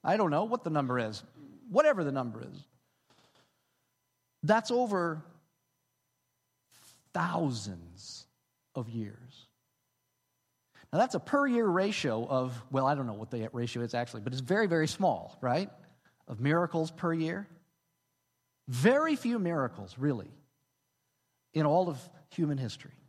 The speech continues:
Conspicuous miracles. See, God prefers to work inconspicuously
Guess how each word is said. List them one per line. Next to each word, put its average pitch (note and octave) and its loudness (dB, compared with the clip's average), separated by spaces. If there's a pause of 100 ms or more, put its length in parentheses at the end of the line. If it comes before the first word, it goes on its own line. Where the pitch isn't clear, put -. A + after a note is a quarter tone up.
(1900)
Conspicuous - -2
miracles. - -20 (2750)
See, B3 -2
God C4+ 2
prefers C4+ -2
to A3 -2
work F#3 2 (2500)
inconspicuously F3+ 0